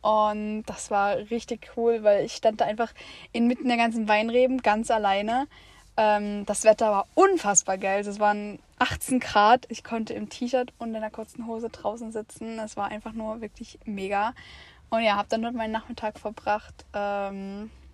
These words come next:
einfach nur in der Sonne gesessen und es genossen. Genau. Und am Montag bin ich dann wieder weitergefahren. Ähm, ach so, ich muss noch dazu sagen,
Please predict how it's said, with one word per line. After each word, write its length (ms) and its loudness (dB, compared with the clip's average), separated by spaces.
einfach 220 -4
nur 100 -4
in 60 -6
der 100 -2
Sonne 260 -6
gesessen 420 -10
und 200 -10
es 160 -16
genossen. 560 -4
Genau. 460 0
Und 760 2
am 360 -4
Montag 420 0
bin 160 -4
ich 180 -12
dann 440 -6
wieder 560 -8
weitergefahren. 880 -8
Ähm, 600 -6
ach 100 2
so, 160 8
ich 120 -6
muss 120 -2
noch 120 -4
dazu 280 -10
sagen, 320 0